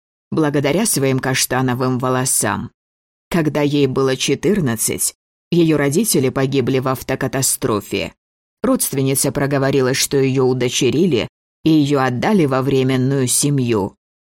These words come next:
Она изучала юриспруденцию в колледже, но бросила его. В итоге у нее не было степени бакалавра, но была куча студенческих кредитов. Она вышла замуж за своего школьного возлюбленного,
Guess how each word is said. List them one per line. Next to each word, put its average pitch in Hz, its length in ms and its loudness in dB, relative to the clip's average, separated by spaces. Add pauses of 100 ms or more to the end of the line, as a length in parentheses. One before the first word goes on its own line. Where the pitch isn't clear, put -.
(340)
Она 151 300 2
изучала 143 480 0
юриспруденцию 139 1000 0
в - 100 -10
колледже, 127 680 0 (320)
но 170 180 4
бросила 151 520 0
его. 120 520 0 (400)
В 165 180 2
итоге 165 360 2
у 143 80 4
нее 143 260 2
не 143 160 0
было 135 220 0
степени 139 500 0
бакалавра, 131 800 -2 (320)
но 151 140 0
была 131 240 0
куча 202 320 0
студенческих 135 960 -2
кредитов. 135 800 -2 (420)
Она 160 260 2
вышла 139 380 0
замуж 131 380 0
за 117 120 -2
своего 131 420 0
школьного 131 560 0
возлюбленного, 123 880 0